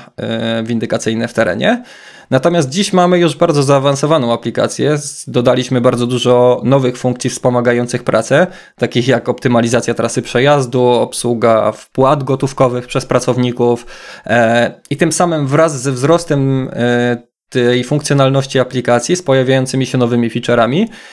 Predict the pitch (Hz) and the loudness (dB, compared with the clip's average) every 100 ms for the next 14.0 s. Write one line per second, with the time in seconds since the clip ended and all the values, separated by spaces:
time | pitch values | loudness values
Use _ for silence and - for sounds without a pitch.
0 | - - 127 127 131 127 165 147 147 156 | -16 -2 2 4 4 2 0 2 2 2
1 | 175 - 170 156 147 151 156 156 151 170 | 0 0 0 2 0 -2 -2 0 0 2
2 | 139 123 131 - 123 120 127 120 120 120 | 2 0 -4 -2 -2 0 0 2 2 2
3 | 120 117 120 120 117 120 120 117 117 131 | 0 2 0 0 -2 0 0 -2 -2 0
4 | 147 190 - 151 160 160 160 165 160 147 | 0 0 0 -2 0 0 0 -2 -4 -4
5 | 135 143 135 139 139 - - 117 123 123 | -2 -2 0 0 -2 -10 -6 -2 0 0
6 | 123 - - _ - 135 - 156 135 135 | -2 -6 -20 _ 0 0 2 2 2 2
7 | 120 120 123 - 120 127 127 160 185 175 | 0 -2 -2 -4 0 2 4 2 2 -4
8 | 135 127 127 123 120 - 143 127 - 135 | -4 -2 -2 -2 -2 -4 -10 -8 0 0
9 | 123 131 117 - 107 - 107 117 139 135 | 2 -2 -2 -4 -6 -4 -4 -2 -2 0
10 | 156 131 127 - 120 120 135 139 123 117 | 0 0 -2 -4 -2 0 0 2 2 2
11 | - 123 127 127 - 120 117 - - - | -2 -4 -4 -4 0 0 0 -8 -20 -20
12 | - 110 123 131 127 - 123 131 120 - | -8 -2 0 2 0 0 -2 0 -2 2
13 | 139 135 117 120 123 117 113 - 123 | 2 2 0 0 2 2 0 -4 -4